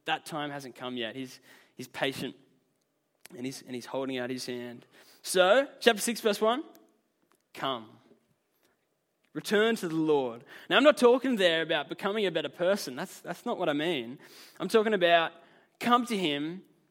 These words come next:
in the sense that, um, you now acknowledge him as your king.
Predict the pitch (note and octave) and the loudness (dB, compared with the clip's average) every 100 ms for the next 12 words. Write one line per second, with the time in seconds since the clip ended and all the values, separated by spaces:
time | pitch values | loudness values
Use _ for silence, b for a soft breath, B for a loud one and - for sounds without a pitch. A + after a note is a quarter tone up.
0 | _ - F#3+ F#3 G3 F#3+ F#3 F3 - - | _ -6 -2 2 2 2 -2 -4 -4 -20
1 | _ _ _ _ _ - D3+ C#3+ C#3 D3+ | _ _ _ _ _ -12 -10 -8 -10 -16
2 | b b b - D#3 E3 E3+ F3 D3+ D3+ | b b b -6 -2 0 4 4 2 -2
3 | E3 E3+ F3 E3+ E3 D3 C3 B2 A#2+ - | 0 2 2 0 -2 -4 -4 -6 -10 -6
4 | D#3+ G#2 E2+ | -6 -8 -14